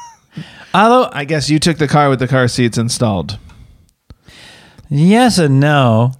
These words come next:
Speaker 1: It's okay. You
Speaker 2: So we
Speaker 1: can
Speaker 2: have
Speaker 1: deny this dumb dad moment.
Speaker 2: No, I'm not
Speaker 1: I,
Speaker 2: gonna
Speaker 1: I
Speaker 2: deny
Speaker 1: know.
Speaker 2: it. I'm not gonna deny it. But it was one of those things where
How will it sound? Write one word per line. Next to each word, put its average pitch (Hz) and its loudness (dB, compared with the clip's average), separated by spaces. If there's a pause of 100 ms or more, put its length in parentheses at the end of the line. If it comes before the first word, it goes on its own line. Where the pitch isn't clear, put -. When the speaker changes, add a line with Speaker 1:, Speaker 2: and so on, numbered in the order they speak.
(120)
Speaker 1:
It's 175 2
okay. 247 0
You 165 4
Speaker 2:
So - 4
we 175 2
Speaker 1:
can 185 2
Speaker 2:
have 160 0
Speaker 1:
deny 151 0
this 151 -2
dumb 135 -2
dad 123 0
moment. 131 0
Speaker 2:
No, 190 4
I'm 196 2
not 240 2
Speaker 1:
I, - -4
Speaker 2:
gonna 185 2
Speaker 1:
I - 0
Speaker 2:
deny 143 2
Speaker 1:
know. 113 2
Speaker 2:
it. 110 -2
I'm 135 2
not 185 0
gonna 151 0
deny 120 2
it. 104 -4
But 131 0
it 135 0
was 117 0
one 139 2
of 180 0
those 147 0
things 135 0
where 113 0